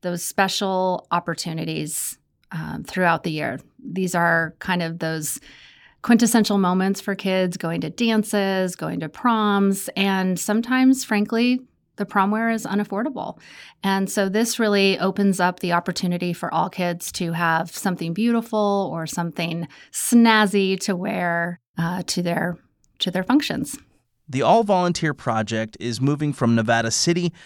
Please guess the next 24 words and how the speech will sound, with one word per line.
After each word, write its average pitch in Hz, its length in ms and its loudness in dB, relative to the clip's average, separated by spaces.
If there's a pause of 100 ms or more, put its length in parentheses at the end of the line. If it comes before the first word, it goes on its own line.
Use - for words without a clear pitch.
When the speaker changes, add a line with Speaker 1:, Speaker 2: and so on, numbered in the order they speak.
(180)
Speaker 2:
to 113 160 -2
a 104 60 2
new 139 240 4
space 139 400 -2
inside 110 400 -2
of 101 80 -6
Sammy's 139 600 0
Nifty 117 360 -2
Thrift 143 320 -4
Shop 107 420 -4
in 117 220 0
Grass 107 340 -6
Valley, 113 500 2 (440)
which 143 160 -2
will 151 200 4
allow 160 240 6
them 185 220 0
to 175 100 -8
provide 120 380 0
formal 160 420 2
wear 151 320 0
all 135 280 2
year 160 200 0
long 120 480 -2